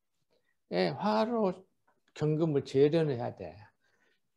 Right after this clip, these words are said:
단 신금은 또 달라. 화를 굉장히 싫어해 또. 그래서 신금이 임수로 깨끗이 씻어주는 거예요. 근데 왜냐면 신금이 이미 화를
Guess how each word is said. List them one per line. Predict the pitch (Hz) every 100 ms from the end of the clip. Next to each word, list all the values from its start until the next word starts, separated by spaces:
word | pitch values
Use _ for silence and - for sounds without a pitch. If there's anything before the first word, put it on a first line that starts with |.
| -
단 | - 175 185
신금은 | 165 - 247 233 254 233 240
또 | 262
달라. | - 131 127
화를 | 123 202 202
굉장히 | - 123 123 143 170
싫어해 | - - 190 135 -
또. | - - _ _ _ _ _ _ _
그래서 | 156 143
신금이 | - 226 240 202 131
임수로 | 151 180 185 143
깨끗이 | - 202 202 135
씻어주는 | - - 240 247 - -
거예요. | - -
근데 | 123 - _ _ _ _ _ _ _ _ _
왜냐면 | 175 214 262 220
신금이 | 151 254 233 277 185 156
이미 | 214 180
화를 | 147 208 240 254 175